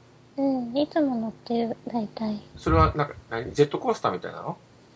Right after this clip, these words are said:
Speaker 1: うん、全然。あの、お化け屋敷。
Speaker 2: お化け屋敷？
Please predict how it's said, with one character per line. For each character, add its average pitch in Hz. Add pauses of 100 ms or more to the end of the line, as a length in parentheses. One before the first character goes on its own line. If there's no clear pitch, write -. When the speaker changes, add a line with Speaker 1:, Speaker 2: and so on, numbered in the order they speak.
(340)
Speaker 1:
う 311
ん、 226
全 269
然。 277 (1120)
あ 262
の、 254
お 233
化 285
け 311
屋 320
敷。 - (160)
Speaker 2:
お 240
化 359
け 359
屋 494
敷？ -